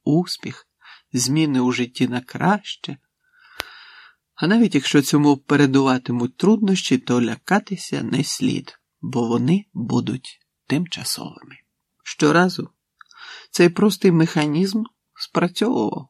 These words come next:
Достатньо було створити невеличкий ритуал повільного перемішування колоди, багатократного стягування верхніх карт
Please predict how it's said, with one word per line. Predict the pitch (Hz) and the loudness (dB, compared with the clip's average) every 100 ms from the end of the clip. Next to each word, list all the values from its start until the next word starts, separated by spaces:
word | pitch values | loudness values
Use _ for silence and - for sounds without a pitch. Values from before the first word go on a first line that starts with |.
| _ _ _ _ | _ _ _ _
Достатньо | 135 160 - 254 254 | -4 -2 0 -2 0
було | 208 214 208 | 2 4 2
створити | - - 151 165 196 180 175 - _ - | 0 -2 2 2 2 2 0 -2 _ 0
невеличкий | 156 160 185 185 - 147 135 - | 2 2 0 -2 -2 2 2 2
ритуал | 151 156 - 170 175 143 127 131 _ _ _ _ _ | 0 0 0 -2 0 -2 -4 -6 _ _ _ _ _
повільного | - 135 160 170 180 170 | 0 2 2 2 0 -2
перемішування | 160 147 135 131 143 - 127 127 117 | -2 0 0 -2 -4 -2 -2 -2 -6
колоди, | - 113 104 107 165 170 160 _ _ _ - - - | -6 -2 0 2 0 -2 -10 _ _ _ -20 -18 -2
багатократного | 131 151 143 - 180 190 - 143 131 | 2 2 2 0 2 0 0 0 0
стягування | - - 151 135 131 131 120 123 | -2 0 0 2 0 -2 -2 -4
верхніх | 120 127 131 123 123 | -2 -2 -2 -6 -8
карт | - 127 123 - | -4 -2 -2 -4